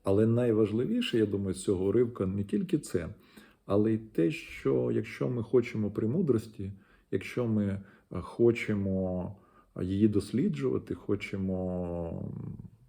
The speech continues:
щоб вона в нас була, то неодмінною важливою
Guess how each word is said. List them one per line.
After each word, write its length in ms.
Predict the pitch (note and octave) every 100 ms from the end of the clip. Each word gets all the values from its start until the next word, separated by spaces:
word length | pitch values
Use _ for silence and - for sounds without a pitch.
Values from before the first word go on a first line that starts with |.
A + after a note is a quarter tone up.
| _ _ _ _ _
щоб 180 | - F#2
вона 200 | G2 F#2+
в 80 | F#2
нас 160 | F2
була, 460 | E2 F2+ E2+ A2 F#3 - _ _ _ _ _ _
то 140 | - G2
неодмінною 1700 | F#2+ G2 G2+ A#2 D3 C#3 - - A2+ G2+ G#2 A#2+ A#2 G2 F2+ F2 E2+
важливою 720 | F#2 F2+ G2 F#2 E2+ E2 D#2+